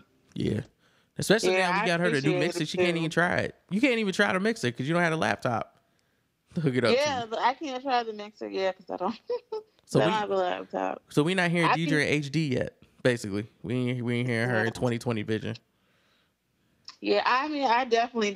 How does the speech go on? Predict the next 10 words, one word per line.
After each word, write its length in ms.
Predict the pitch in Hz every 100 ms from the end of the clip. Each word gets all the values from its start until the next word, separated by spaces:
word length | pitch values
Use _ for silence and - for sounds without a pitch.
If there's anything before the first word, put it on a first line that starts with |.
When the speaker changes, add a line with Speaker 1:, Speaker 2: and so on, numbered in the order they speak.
| 175
Speaker 2:
like 180 | 190 190
I 100 | -
said, 140 | 170
I, 400 | 180 190 160 175 -
I 300 | - 180 190 208
know 200 | 202 185
especially, 580 | 180 185 185 - 180 180
like, 480 | 170 151 156 - -
you 160 | 180
know, 460 | 170 151 147 147